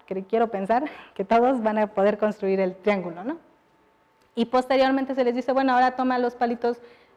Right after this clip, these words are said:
de longitud uno, dos y cinco y veamos si se puede construir el triángulo, ¿sí? Eh, aquí la idea es que justamente vayan explanando si se puede o no se puede y que a partir de estas preguntas ellos otra vez vayan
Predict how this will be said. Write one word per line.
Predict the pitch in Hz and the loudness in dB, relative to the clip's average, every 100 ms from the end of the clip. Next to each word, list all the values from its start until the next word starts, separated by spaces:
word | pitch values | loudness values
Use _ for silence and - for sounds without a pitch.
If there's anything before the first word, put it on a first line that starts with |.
| - | 0
de | 208 | 2
longitud | 214 208 214 247 | 2 -2 0 2
uno, | 254 247 233 | 2 2 2
dos | 226 220 | 0 0
y | 269 | 0
cinco | 311 294 269 320 - - _ _ _ | 2 4 2 0 -4 -20 _ _ _
y | - 226 | 0 2
veamos | 226 233 240 | 4 4 0
si | 247 | -2
se | 214 | -8
puede | 196 202 196 | -6 -4 -4
construir | 196 180 - 180 175 180 _ _ _ _ _ - | -4 -10 -10 -8 -8 -10 _ _ _ _ _ -8
el | 226 | -4
triángulo, | 240 302 - - - _ _ _ _ - | 2 2 2 -6 -20 _ _ _ _ -2
¿sí? | 285 330 - _ _ _ _ _ _ - | -2 -2 -12 _ _ _ _ _ _ -8
Eh, | 220 214 208 | -2 0 0
aquí | 208 247 | 0 2
la | 262 262 | 4 6
idea | 269 269 | 6 2
es | |
que | 262 269 | 0 -2
justamente | 262 240 247 233 233 | -4 -4 -4 -4 -2
vayan | 226 214 214 | -2 -2 -4
explanando | 202 - - 254 277 302 339 | -8 -8 -2 0 2 2 0
si | 339 240 | -2 -6
se | 185 | -10
puede | - 262 311 349 339 - | -2 0 2 0 -4 -14
o | 208 202 | -10 -6
no | 226 | -4
se | 294 | -2
puede | 285 311 339 | 2 4 4
y | |
que | 320 | 4
a | 240 | 0
partir | 226 220 - 262 | 0 0 2 2
de | 269 | 2
estas | 262 262 | 0 -4
preguntas | 262 226 220 233 254 254 | -4 -4 -4 -4 -6 -4
ellos | 220 214 214 | -4 -4 -4
otra | 214 208 233 | -6 -2 0
vez | 233 233 | 0 0
vayan | 220 220 226 | 0 -2 -6